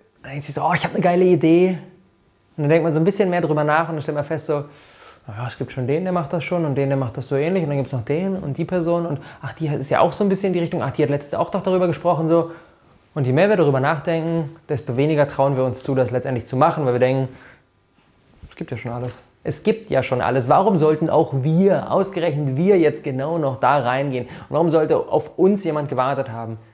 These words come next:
Denn es gibt ja schon alles.“ Eine klare Ansage, jedes Mal, wenn dich dieser Gedanke beschleicht, „Es gibt schon alles,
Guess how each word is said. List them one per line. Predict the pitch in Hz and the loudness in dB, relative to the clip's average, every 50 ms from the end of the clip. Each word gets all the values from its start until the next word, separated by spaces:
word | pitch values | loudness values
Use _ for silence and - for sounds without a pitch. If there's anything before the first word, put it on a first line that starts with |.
| _ _ - | _ _ -12
Denn | - 127 127 127 127 - _ - - _ _ _ - | -8 -8 -8 -10 -10 -14 _ -20 -20 _ _ _ -14
es | - 120 - - | -14 -12 -12 -12
gibt | - - - - | -16 -16 -16 -16
ja | 120 | -16
schon | - - 135 127 - | -16 -16 -16 -16 -18
alles.“ | - - - - - - _ _ _ _ _ _ _ _ _ _ | -18 -18 -18 -20 -20 -20 _ _ _ _ _ _ _ _ _ _
Eine | - - 139 147 170 196 | -4 0 0 2 2 0
klare | 190 196 202 190 190 185 | -2 0 0 0 0 0
Ansage, | - 139 135 131 127 131 127 131 131 147 151 156 - - _ _ - | -2 -2 -2 -2 0 0 0 0 0 -2 -4 -6 -12 -20 _ _ -6
jedes | 127 127 151 185 208 202 - | -2 2 2 2 2 0 -2
Mal, | 165 143 135 131 131 135 147 147 - - - _ - | -2 -2 0 0 0 0 -2 -4 -10 -20 -18 _ -6
wenn | 117 110 131 139 156 170 - - | 0 2 2 2 2 -2 -4 -4
dich | 151 127 110 143 147 143 147 - | -8 -2 0 0 0 -2 -2 -8
dieser | 123 117 139 147 135 127 131 127 | -4 -2 0 0 2 0 0 0
Gedanke | 113 131 117 127 127 147 151 - 113 | 0 0 0 0 -2 -4 -4 -4 -6
beschleicht, | 117 113 - - 120 113 117 135 151 147 - - - _ _ _ _ _ _ _ _ _ _ _ _ _ _ _ _ _ _ _ _ _ - | -6 -6 -4 -4 -2 -2 -2 -2 -4 -6 -12 -20 -20 _ _ _ _ _ _ _ _ _ _ _ _ _ _ _ _ _ _ _ _ _ -16
„Es | - - - | -14 -12 -6
gibt | - 160 - - | -6 -8 -6 -6
schon | - 180 180 | -8 -8 -6
alles, | - - 156 131 113 123 147 - - - | -6 -6 -6 -4 -6 -6 -8 -10 -16 -20